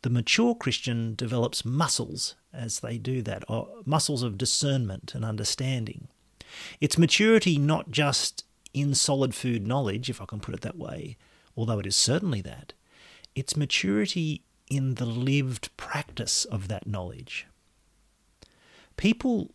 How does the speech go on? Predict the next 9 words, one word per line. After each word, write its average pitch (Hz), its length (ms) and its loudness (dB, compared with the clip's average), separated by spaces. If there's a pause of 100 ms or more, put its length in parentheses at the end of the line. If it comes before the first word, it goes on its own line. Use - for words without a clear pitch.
learn 131 560 0 (280)
to - 120 -2
look 107 340 -2
to 135 120 -2
the 113 100 0
left, 104 480 -4
to 120 100 -6
be 107 140 -2
ministry-hearted, 117 1160 -2